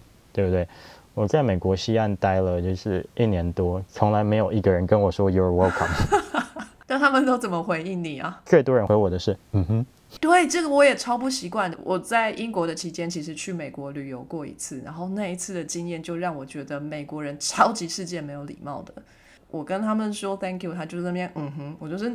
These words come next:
Speaker 2: ，“嗯，嗯个屁。” <laughs> 就是英国人会说，“No, no, no, it's all right, it-，it's fine。”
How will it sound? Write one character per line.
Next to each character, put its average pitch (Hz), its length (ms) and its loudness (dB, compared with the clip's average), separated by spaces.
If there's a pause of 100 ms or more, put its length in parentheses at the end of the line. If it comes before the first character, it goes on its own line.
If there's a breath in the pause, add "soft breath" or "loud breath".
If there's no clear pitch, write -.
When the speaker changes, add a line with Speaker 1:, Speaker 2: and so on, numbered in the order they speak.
(140)
Speaker 2:
，“嗯， 214 180 -8
嗯 180 160 4
个 202 80 -2
屁。” 277 260 2 (120)
<laughs> - 40 -20
就 285 140 0
是 277 260 -4
英 254 160 -2
国 196 160 2
人 180 140 0
会 226 180 -4
说， 208 320 -4 (540 loud breath)
“No, 294 120 -2
no, 370 140 -4
no, 370 160 -2
it's 359 140 -4
all 359 180 -2
right, 320 500 -2 (160)
it-，it's 214 540 -12
fine。” 226 280 -8